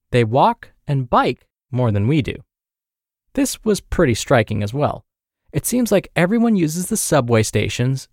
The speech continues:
and walks every day. Their kids walk a good part of the way to school instead of being dropped off by their parents, and a lot of people ride bicycles everywhere.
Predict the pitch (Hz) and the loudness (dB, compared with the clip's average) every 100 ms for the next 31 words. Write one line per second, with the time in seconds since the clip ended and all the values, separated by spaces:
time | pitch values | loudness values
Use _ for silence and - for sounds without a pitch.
0 | - 170 190 185 - - - _ - 156 | -2 0 2 2 0 -16 -16 _ -4 0
1 | 139 143 135 - _ _ _ _ _ _ | 2 4 2 0 _ _ _ _ _ _
2 | _ - 247 - 190 190 190 - 139 156 | _ 0 0 2 2 2 0 -4 2 2
3 | - 170 165 117 170 190 - 175 196 196 | 2 -2 -2 0 0 0 0 0 0 0
4 | 156 185 - 117 104 117 151 - 139 - | 0 0 -4 -2 0 -2 -4 -8 -6 -4
5 | - 156 147 135 131 143 120 143 - 113 | -2 0 0 -2 -2 -2 0 -2 0 -2
6 | 123 - 120 170 - 104 113 147 - _ | -2 -4 -2 -2 -2 -6 -6 -10 -14 _
7 | _ _ _ - 135 - 139 127 120 156 | _ _ _ -6 -6 0 0 2 0 0
8 | 156 - - - 120 - 117 - 107 104 | 0 -2 -10 -10 -10 -4 -4 -2 -2 -2
9 | 98 - 120 120 104 85 - - _ _ | -4 0 2 2 -4 -10 -14 -16 _ _
10 | _ 127 123 120 117 120 | _ 0 2 0 -4 -12